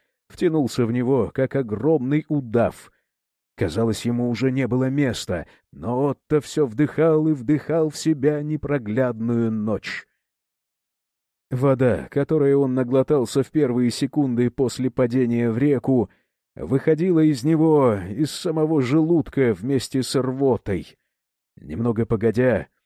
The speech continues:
опомнившись, не переставая часто дышать, он попробовал оглянуться. Здесь, на поверхности, была такая же чернота, как и под водой, и даже ещё холоднее. Отто почувствовал, как холод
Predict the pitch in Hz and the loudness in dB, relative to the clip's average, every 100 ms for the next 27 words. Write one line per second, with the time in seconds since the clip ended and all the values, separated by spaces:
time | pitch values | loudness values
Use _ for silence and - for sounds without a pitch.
0 | _ _ _ - 139 151 135 127 113 127 | _ _ _ -6 -2 0 2 0 -2 -2
1 | 110 - - - - 80 107 110 - 127 | -2 -4 -16 -20 -16 -10 -6 -6 0 2
2 | 131 131 - 151 - 127 120 120 139 139 | 2 2 0 -2 0 -2 0 -2 -2 -2
3 | 107 113 123 127 139 135 - 156 131 131 | -2 -6 -6 -4 -6 -6 -2 0 0 0
4 | 139 143 135 139 143 143 - - 90 80 | 0 -2 -4 -2 -2 -4 -6 -6 -8 -8
5 | _ _ _ _ _ - 107 123 - 120 | _ _ _ _ _ -10 -2 -2 -2 -4
6 | 131 131 117 113 110 - 98 135 131 127 | -2 0 -2 -4 -8 -6 -4 -2 -2 -2
7 | 135 - 202 151 143 151 - 170 165 156 | -4 -4 -6 -4 -2 -4 -4 -6 -4 -2
8 | 165 185 - _ _ _ - - 196 - | 0 -2 -4 _ _ _ -2 -2 -2 -4
9 | 156 175 175 185 151 90 - _ _ _ | -4 -2 -2 0 0 -2 -10 _ _ _
10 | _ 127 95 123 135 156 147 175 165 170 | _ -6 -2 -2 0 -2 -2 -4 -4 -2
11 | 175 170 185 120 101 - _ _ _ _ | -2 -2 -2 0 0 -4 _ _ _ _
12 | _ _ _ _ _ - 110 - 107 113 | _ _ _ _ _ -4 -4 -4 -4 -4
13 | - 131 110 120 117 117 123 - - 156 | -4 -6 -6 -2 0 0 -2 -4 -2 -2
14 | 120 120 | 0 -4